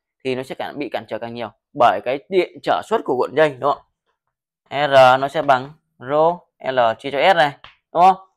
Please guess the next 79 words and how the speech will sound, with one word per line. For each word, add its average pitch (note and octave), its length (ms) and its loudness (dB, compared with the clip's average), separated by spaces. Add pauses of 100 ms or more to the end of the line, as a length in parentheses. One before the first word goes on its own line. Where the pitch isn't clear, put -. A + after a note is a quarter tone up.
(540)
Bởi D#3+ 140 2
nó G#3 140 -2
cản E3 220 2
trở B2 180 0
bởi B2+ 220 2
cái, F3 200 -10
cái G3 100 -14
chiều F3 200 0
dài D3+ 200 2
của C3+ 80 -2
dây F3+ 120 -2
dẫn G3 220 -2
và E3+ 180 2
cái C#3 80 -6
tiết A#3+ 120 -10
diện G3+ 120 -4
dây G3 80 -2
dẫn F#3 120 0
thôi. A3+ 140 2 (600)
Mà C#3+ 200 -2
cái C#3 120 -12
chất B3+ 120 -6
liệu A3 180 -2
dây F#3 100 0
dẫn F3 180 -6
chứ A#3+ 100 -12
không A3+ 160 -8
phải E3+ 80 0
là C#3+ 100 0
cản B2+ 160 -8
trở B2 180 -4
bởi C#3+ 200 2
cuộn E3+ 240 2
cảm C3+ 220 0
nha. F#3 120 -4 (760)
À, E3 200 -2
rồi F3 180 0
bởi E3+ 160 4
vì D#3 100 0
đây F#3 140 0
là, E3+ 120 0
đây F3+ 200 -2
là, E3 60 0 (360)
đây F3+ 140 -4
là F3 40 0
điện E3 180 -4
trở, C3 180 0
điện C#3+ 140 -14
trở A#2 140 -6
của A#2+ 100 -8
dây F#3+ 140 2
dẫn, F#3+ 160 4 (580)
đúng F3 140 0
không? F#3 100 2 (100)
Chứ G3+ 60 -14
không G3+ 180 -8
phải C3 120 0
là C3+ 80 -2
điện C#3+ 160 -6
trở - 140 -6
cuộn A#2 160 -8
cảm. G#2+ 180 -8 (520)
Đấy. - 120 -20 (520)
Thì C#3 80 -4
về D3+ 160 4
cơ G3 160 2
bản C3 220 6
ấy F3 100 -4
là F3 160 -2
cuộn - 180 -6
cảm A#2+ 200 -6
nó C#3+ 60 -12
không F#3 200 -6
cản C#3 160 -8
trở A#2+ 100 -6
dòng B2+ 120 -10
điện C3 120 -10
một A#2+ 100 -18
chiều, C3 140 -4